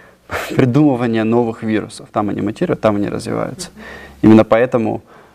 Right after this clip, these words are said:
Speaker 1: э, вот этот, это событие карантина, пандемии связано во многом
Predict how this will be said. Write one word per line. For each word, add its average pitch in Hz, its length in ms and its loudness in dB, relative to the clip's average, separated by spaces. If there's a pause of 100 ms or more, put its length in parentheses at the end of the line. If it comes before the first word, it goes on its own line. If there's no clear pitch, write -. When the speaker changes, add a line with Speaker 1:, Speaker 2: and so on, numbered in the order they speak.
(160)
Speaker 1:
э, - 180 -8 (560)
вот 123 120 -2 (100)
этот, 107 280 -2 (960)
это - 200 -2
событие 123 680 0 (640)
карантина, 123 800 4 (380)
пандемии 110 760 4 (340)
связано 127 480 4
во 110 100 4
многом 117 600 4